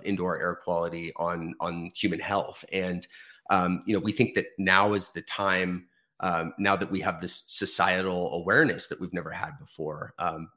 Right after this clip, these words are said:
of that relationship between indoor spaces and human health, um, we think now is the time to kind of step our game up and, and establish a new standard,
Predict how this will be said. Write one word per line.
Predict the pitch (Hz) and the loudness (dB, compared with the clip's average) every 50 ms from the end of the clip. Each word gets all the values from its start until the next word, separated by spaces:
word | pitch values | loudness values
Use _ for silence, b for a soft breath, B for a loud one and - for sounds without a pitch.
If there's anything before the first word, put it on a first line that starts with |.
| _ _ | _ _
of | - 90 85 - | -6 -6 -4 -2
that | 92 87 82 - | -2 -2 -2 -2
relationship | 98 90 87 92 101 - - 98 90 - 92 - | -2 -2 -2 -2 -2 -2 -2 -2 -2 -4 -6 -6
between | - 76 - - 90 87 | -8 -12 -10 -8 -6 -6
indoor | 87 80 92 87 87 85 82 | -4 -4 -6 -4 -4 -4 -6
spaces | - - - 85 82 - - 78 76 - | -6 -6 -8 -8 -8 -8 -8 -6 -8 -8
and | 82 82 - | -8 -8 -6
human | - 87 82 80 85 | -6 -6 -6 -8 -10
health, | 95 - 98 92 82 82 - - _ b b b b b b | -8 -6 -4 -4 -4 -6 -12 -20 _ b b b b b b
um, | 85 87 87 78 | -2 -2 0 0
we | 71 101 | 0 0
think | - - 101 85 87 | 2 2 2 2 4
now | 92 92 95 | 4 4 4
is | 90 - | 4 0
the | - 85 | -4 -6
time | - - 87 85 | -4 -4 -4 -4
to | 80 85 | -4 -6
kind | - 98 87 | -6 -4 -4
of | - | -2
step | - - 98 92 - | 0 0 0 0 0
our | 90 85 | 0 -2
game | - 87 87 87 87 | -2 -2 -2 -2 -2
up | 87 85 - - - | -2 -4 -4 -6 -8
and, | 87 85 82 - _ - | -10 -10 -10 -10 _ -8
and | 92 92 87 | -6 -4 -4
establish | 85 - - 90 92 101 117 104 - - | -2 0 4 4 6 6 4 2 0 0
a | |
new | 92 87 85 85 | -2 -2 -2 -4
standard, | - - - 80 80 80 82 85 82 80 | -4 -4 -4 -6 -4 -4 -4 -4 -4 -4